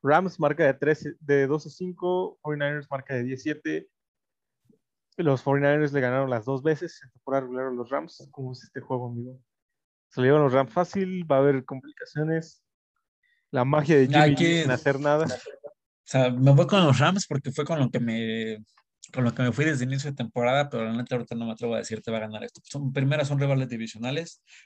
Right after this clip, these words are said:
Speaker 2: en segunda han ganado los, los, los forty-niners, este, los últimos dos partidos. Creo que ya tienen ahí alguna, la, la fórmula para, para Matthew Stafford y Cooper Kupp.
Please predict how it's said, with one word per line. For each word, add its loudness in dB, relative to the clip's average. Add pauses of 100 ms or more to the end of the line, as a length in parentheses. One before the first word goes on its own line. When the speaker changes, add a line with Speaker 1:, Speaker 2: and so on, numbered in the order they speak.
Speaker 2:
en -8
segunda -4
han -4
ganado -4
los, -8 (180)
los, -10
los -10
forty-niners, -6 (480)
este, -8
los -6
últimos -4
dos -4
partidos. -4 (760)
Creo 4
que -2
ya 2
tienen 2
ahí 2
alguna, -2 (300)
la, 0
la 0
fórmula 2 (580)
para, -2 (120)
para 0
Matthew -2
Stafford -4
y -6
Cooper -6
Kupp. -2